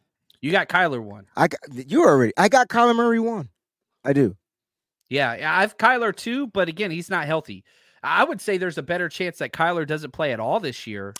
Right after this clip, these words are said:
Speaker 2: I'm
Speaker 1: than
Speaker 2: cool with
Speaker 1: playing
Speaker 2: that.
Speaker 1: more than five games.
Speaker 2: I'm cool with that. So,
Speaker 1: So
Speaker 2: so
Speaker 1: again, there's no way he's playing the first half of the season no matter what.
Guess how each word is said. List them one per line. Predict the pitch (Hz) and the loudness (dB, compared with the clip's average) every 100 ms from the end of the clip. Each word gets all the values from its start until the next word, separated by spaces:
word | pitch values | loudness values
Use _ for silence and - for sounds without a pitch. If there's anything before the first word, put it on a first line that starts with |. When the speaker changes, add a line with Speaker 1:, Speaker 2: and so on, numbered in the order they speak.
| - | -10
Speaker 2:
I'm | 117 | -8
Speaker 1:
than | 127 | 0
Speaker 2:
cool | 135 | 0
with | 104 | 0
Speaker 1:
playing | 143 131 | -2 -4
Speaker 2:
that. | 117 | -4
Speaker 1:
more | 120 131 | -6 -6
than | 117 | -8
five | 107 120 107 | -6 -6 -6
games. | 104 123 147 107 - - - | -10 -14 -12 -14 -18 -16 -8
Speaker 2:
I'm | 123 | -8
cool | - 110 | -4 -4
with | 92 | -4
that. | 85 85 - _ _ | -8 -12 -16 _ _
So, | - 202 185 | 2 4 4
Speaker 1:
So | - | 4
Speaker 2:
so | 190 | 6
Speaker 1:
again, | 202 277 113 _ _ _ _ _ | 4 0 -4 _ _ _ _ _
there's | 180 190 | -4 0
no | 226 330 | 4 6
way | 285 233 | 4 2
he's | 220 | -2
playing | - 214 | -2 -2
the | 165 | -2
first | - 180 - | -4 -4 -2
half | 147 131 | -4 -4
of | |
the | 104 | -14
season | 123 107 | -18 -16
no | 107 | -14
matter | 104 95 | -14 -14
what. | 92 98 | -16 -16